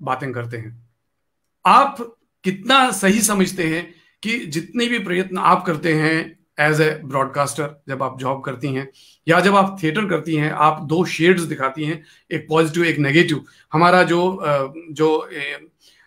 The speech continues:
अ, जो हमारा, जो हमारा, हमारी कोशिश होती है, वो पॉजिटिव की ओर होती है। तो हम इस positivity को फैलाने के लिए कितना प्रभाव अपने समाज, सोसाइटी और देश पे डालते हैं?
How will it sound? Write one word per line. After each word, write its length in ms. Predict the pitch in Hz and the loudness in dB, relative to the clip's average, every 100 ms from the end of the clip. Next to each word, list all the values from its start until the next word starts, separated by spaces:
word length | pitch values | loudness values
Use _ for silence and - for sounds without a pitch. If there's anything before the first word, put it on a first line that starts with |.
| _ - | _ 2
अ, 380 | 151 156 156 196 196 160 | 2 2 -2 -6 -4 -2
जो 140 | 151 | 4
हमारा, 400 | 180 185 196 202 196 | 6 6 6 2 0
जो 280 | 175 180 190 | 0 4 6
हमारा, 380 | 190 190 196 190 | 6 4 4 0
हमारी 260 | 165 190 | 2 2
कोशिश 360 | 190 208 220 196 | 4 2 2 2
होती 180 | 190 208 | 2 0
है, 60 | |
वो 420 | 233 240 240 - _ | 4 4 4 -8 _
पॉजिटिव 380 | 165 165 226 277 | -2 0 0 -2
की 220 | 196 214 | -4 -2
ओर 220 | 185 165 | 2 2
होती 280 | 143 147 175 | 0 -6 -6
है। 100 | 156 156 _ _ _ _ _ _ - | -8 -8 _ _ _ _ _ _ 4
तो 80 | |
हम 440 | 285 269 302 320 - _ | 6 6 4 -2 -12 _
इस 200 | 247 - | -4 -4
positivity 840 | - 196 190 214 285 285 247 196 185 | -6 2 4 4 0 -2 -2 -2 -4
को 220 | 185 196 | -4 -8
फैलाने 500 | 196 170 170 180 226 | -6 -2 2 2 0
के 180 | 214 175 | -4 -4
लिए 380 | 151 147 165 _ _ _ _ _ _ _ _ _ | -4 -6 -10 _ _ _ _ _ _ _ _ _
कितना 360 | 214 208 285 277 | -6 0 2 2
प्रभाव 600 | 190 175 160 165 - _ | 4 4 4 0 -6 _
अपने 460 | 156 165 156 151 - | -10 -6 -6 -6 -8
समाज, 500 | 165 160 156 151 196 | -2 0 0 -2 -8
सोसाइटी 500 | - 160 160 151 160 | -10 -4 -4 -4 -8
और 180 | 151 | -10
देश 220 | 127 143 - | -10 -12 -12
पे 220 | 139 - _ | -16 -18 _
डालते 280 | 135 117 117 | -10 -8 -12
हैं? 200 | 110 _ | -18 _